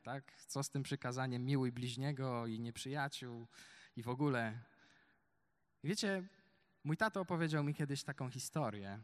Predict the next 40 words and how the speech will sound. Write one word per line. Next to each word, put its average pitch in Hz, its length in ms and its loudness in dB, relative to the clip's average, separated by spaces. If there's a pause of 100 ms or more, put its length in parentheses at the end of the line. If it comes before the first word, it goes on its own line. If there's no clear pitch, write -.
ze 123 140 -4
swojego 135 340 0
życia, 131 420 -2 (100)
jak 139 200 -6
on 147 120 2
zmagał 123 340 -2
się 117 120 -4
z - 80 -8
tym 110 140 -4
tematem. 113 480 -6 (480)
I 320 120 4
postanowiłem, 190 580 4
że 165 100 4
nauczę 160 360 2
się 143 160 -2
z 135 60 -4
jego 135 240 0
historii, 185 440 -2
a 160 100 -2
nie 143 120 -4
będę 135 160 -2
musiał 135 200 -4
sam 110 200 -2
później 110 240 -6
z - 60 -6
tym 110 200 -6
żyć. - 320 -6 (440)
<laughs> - 440 -16
Więc 165 460 2
historia 208 420 4
brzmiała 165 360 6
tak. - 360 -6 (1400)
Kiedy 151 580 4
modlił 220 380 4
się, 214 300 2 (580)
przyszły 160 280 0
do 143 100 -2
niego 139 220 -2
takie 139 220 -6
myśli: 127 460 -4